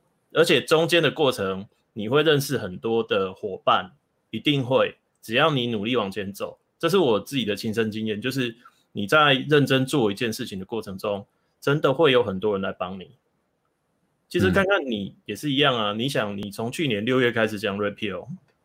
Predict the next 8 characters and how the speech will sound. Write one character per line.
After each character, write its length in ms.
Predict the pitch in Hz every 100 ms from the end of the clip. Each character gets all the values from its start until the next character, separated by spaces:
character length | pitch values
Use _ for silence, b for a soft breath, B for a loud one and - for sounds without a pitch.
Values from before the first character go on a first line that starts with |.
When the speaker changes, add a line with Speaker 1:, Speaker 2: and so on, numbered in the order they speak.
| -
Speaker 2:
嗯。 240 | 107 92
Speaker 1:
那 80 | 170
时 200 | 170 156
候， 160 | 147 - _ _ _ _ _ _ _ _ _ _ _ _ _ _ _ _ _ _ _ _ _ _ -
这， 120 | 120 -
这 120 | 139
三 200 | 123 120
小， 320 | 120 - -